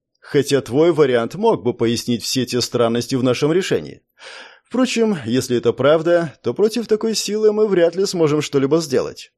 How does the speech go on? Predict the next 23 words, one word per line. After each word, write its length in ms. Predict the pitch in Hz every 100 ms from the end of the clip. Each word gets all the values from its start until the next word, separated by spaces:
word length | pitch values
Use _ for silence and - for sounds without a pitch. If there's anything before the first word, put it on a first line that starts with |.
| -
Да 140 | 123
и 60 | 123
против 360 | 135 131 135
старика 480 | - 143 175 180 185
она 160 | 113 113
излишняя. 640 | 117 160 110 95 69 - _ _ _
Тот, 260 | - 208
кто 200 | - 165
мог 260 | 165 175 135
бы 120 | 147
обладать 420 | 135 135 131 151
такой 280 | 147 123 131
мощностью, 720 | 120 156 156 147 135 147 135 - -
решил 380 | - 202 - 240
бы 100 | 220
свои 220 | 214 202
проблемы 500 | 208 196 190 196 196
сам, 400 | 185 208 196 113 _
не 140 | 123
прибегая 480 | 135 139 143 170 190
к 80 | -
помощи 360 | 127 113 107 113
кого-либо». 580 | 156 131 85 65 55